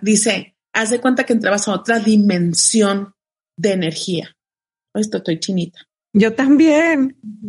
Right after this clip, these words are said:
Speaker 1: Entonces, porque tenía tal grado de iluminación este hombre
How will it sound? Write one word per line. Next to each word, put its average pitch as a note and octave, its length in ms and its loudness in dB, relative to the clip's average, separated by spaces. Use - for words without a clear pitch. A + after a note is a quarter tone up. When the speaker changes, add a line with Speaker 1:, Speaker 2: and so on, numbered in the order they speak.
Speaker 1:
Entonces, A#3 500 2
porque A#3+ 460 0
tenía B3+ 680 2
tal D4+ 280 4
grado B3+ 680 0
de B3 180 2
iluminación A3 1120 2
este A3+ 320 0
hombre G#3 520 0